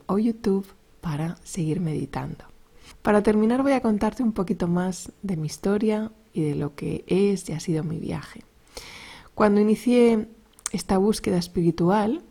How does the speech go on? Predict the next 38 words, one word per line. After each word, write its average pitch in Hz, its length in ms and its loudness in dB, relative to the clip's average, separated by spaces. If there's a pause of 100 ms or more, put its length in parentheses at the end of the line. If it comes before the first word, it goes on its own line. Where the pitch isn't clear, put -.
(140)
ya 151 220 -6
hace 156 380 -2
bastantes 147 500 -6
años, 208 440 -4 (640)
me 226 140 8
sentí, 226 520 2
la 165 120 2
verdad, 151 240 0
muy 151 220 0
perdida. 139 540 -6 (760)
Siempre 220 720 4
he 202 40 2
sido 202 220 2
una 180 200 2
persona 170 380 0
intuitiva, 170 840 0 (120)
creo, 170 460 0 (240)
pero 190 240 2
nunca 262 460 0 (720)
reconocí 196 600 2
eso 202 240 0
como 175 180 2
una 180 180 2
virtud 170 420 0
en 151 180 -2
mí, 143 260 -6
así 180 300 -4
que 190 480 0
fui 185 160 -2
creciendo 196 540 0
y 214 40 2
me 185 160 2
fui 180 200 0
desconectando 175 840 -2
de, 156 400 0
de 156 80 -4
mí 156 140 0
misma 190 540 0